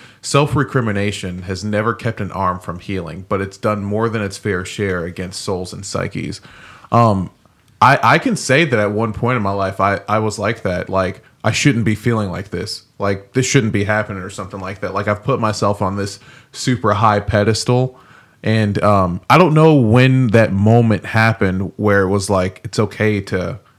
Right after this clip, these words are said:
this is part of the experience. This is part of the experience to,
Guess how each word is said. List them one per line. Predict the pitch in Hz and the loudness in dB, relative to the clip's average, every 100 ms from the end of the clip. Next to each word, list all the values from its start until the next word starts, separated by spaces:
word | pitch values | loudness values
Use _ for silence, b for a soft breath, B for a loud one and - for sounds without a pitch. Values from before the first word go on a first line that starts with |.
| _ | _
this | - 127 | -6 -4
is | 107 | -6
part | - 127 117 | 0 2 2
of | 101 | 0
the | 101 | -2
experience. | 92 - 117 98 92 101 | -4 -4 -2 -2 -4 -8
This | 104 | -8
is | |
part | 95 110 107 | -2 0 0
of | |
the | 98 | -2
experience | 95 - 107 95 - | -6 -2 0 0 -2
to, | 110 92 | -2 -2